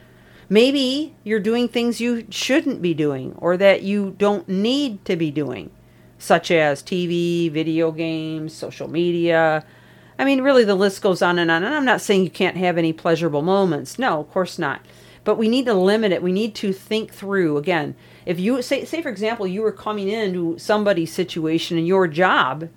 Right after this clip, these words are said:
you were getting paid for it, was to take a look at their schedule from front to back, beginning to end, and, and really kind of pick apart and analyze how to formulate the best overall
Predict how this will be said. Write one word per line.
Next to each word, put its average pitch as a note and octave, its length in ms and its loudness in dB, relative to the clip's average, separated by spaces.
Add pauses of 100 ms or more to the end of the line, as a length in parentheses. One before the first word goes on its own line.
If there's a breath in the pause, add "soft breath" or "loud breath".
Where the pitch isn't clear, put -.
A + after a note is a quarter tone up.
(120)
you G3 120 0
were G3 80 2
getting F3+ 280 2
paid B3 420 -2
for C3+ 280 -4
it, E3+ 160 -2 (800 soft breath)
was G#3 320 8
to F#3+ 180 -4
take A#3+ 320 2
a C#4 60 0
look A#3 180 0
at B3 80 -8
their F#3 120 0
schedule G#3+ 520 2
from E3+ 200 -2
front F#3+ 320 0
to - 80 -6
back, F3+ 560 2
beginning F#3 340 0
to F3+ 80 -2
end, F3 480 0 (680 soft breath)
and, G3+ 320 0
and G3 300 0
really A#3 440 2
kind A3 220 -4
of G#3+ 100 -2
pick - 200 -4
apart G#3+ 420 2
and F#3 140 -4
analyze F3+ 680 2
how F3+ 320 0
to F#3 280 -4
formulate G3 640 0
the E3 60 -2
best G3 600 2
overall F3 800 2